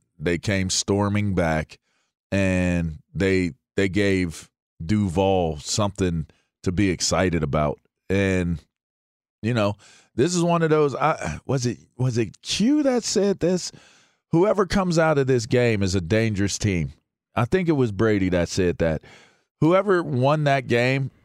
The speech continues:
and came out of that game was going to be a dangerous team moving forward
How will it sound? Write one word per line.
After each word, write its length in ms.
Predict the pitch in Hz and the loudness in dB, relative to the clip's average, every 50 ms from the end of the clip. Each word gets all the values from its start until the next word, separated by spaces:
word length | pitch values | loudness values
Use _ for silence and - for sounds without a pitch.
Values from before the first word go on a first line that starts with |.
| _ - | _ -6
and 160 | 113 113 107 | -4 -4 -2
came 280 | - 131 123 123 117 120 | 0 0 0 0 0 0
out 180 | 117 117 110 | 0 2 2
of 80 | 113 107 | 2 2
that 200 | 107 104 101 87 | 2 2 0 0
game 340 | 98 107 107 104 104 98 - | 0 0 0 0 -2 -4 -4
was 160 | - 101 104 | -4 -4 -2
going 340 | 95 104 107 104 104 98 95 | -2 -2 -2 -2 -2 -2 -2
to 100 | 87 104 | -4 -2
be 180 | 98 90 101 98 | -2 0 0 0
a 60 | 95 | 0
dangerous 520 | 85 82 98 95 95 92 85 87 90 - - | 0 0 0 0 0 0 0 -2 -2 -2 -2
team 460 | - 110 95 92 90 87 82 76 71 - _ - | -2 -2 0 0 0 0 -2 -4 -6 -10 _ -4
moving 360 | 85 98 107 104 90 92 92 | -2 0 0 0 0 -2 -2
forward 520 | 87 - - 95 92 90 85 85 80 - | -2 -2 0 0 2 2 0 0 -2 -4